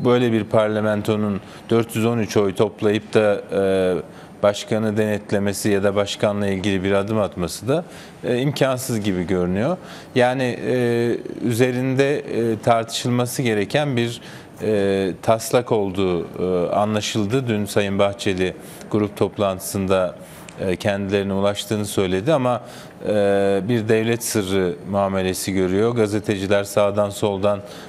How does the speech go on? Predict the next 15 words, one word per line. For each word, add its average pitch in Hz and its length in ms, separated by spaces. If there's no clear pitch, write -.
bulabildikleri 104 800
ipuçlarını 104 640
yazıyorlar. 95 640
Ama, 110 400
e, 92 340
bu 131 100
kadar 113 300
önemli, 107 500
bu 123 100
kadar 110 380
tarihi 113 680
bir 98 120
şey 147 380
şu - 200
anda, 117 480